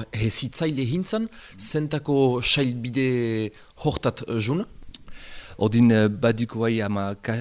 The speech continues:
Speaker 2: habantxu hama sortzi urte nizala hezitzaile. Eh, ordin egin dia lan, eh, frantzez erraiten da Maison d'Enfants Caractère Social, eh, Protection de l'Enfance, hor dena paleun,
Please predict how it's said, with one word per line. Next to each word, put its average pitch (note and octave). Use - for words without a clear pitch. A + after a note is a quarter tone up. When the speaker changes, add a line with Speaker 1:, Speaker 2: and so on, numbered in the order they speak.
Speaker 2:
habantxu G#2+
hama G2+
sortzi -
urte G#2+
nizala F#2
hezitzaile. C3+
Eh, G#2
ordin G#2+
egin A2+
dia A#2+
lan, A2+
eh, G2+
frantzez G#2+
erraiten G#2+
da G#2+
Maison A2
d'Enfants G#2+
Caractère G#2+
Social, C3+
eh, G2+
Protection A2
de G#2
l'Enfance, B2+
hor A2
dena G2
paleun, C3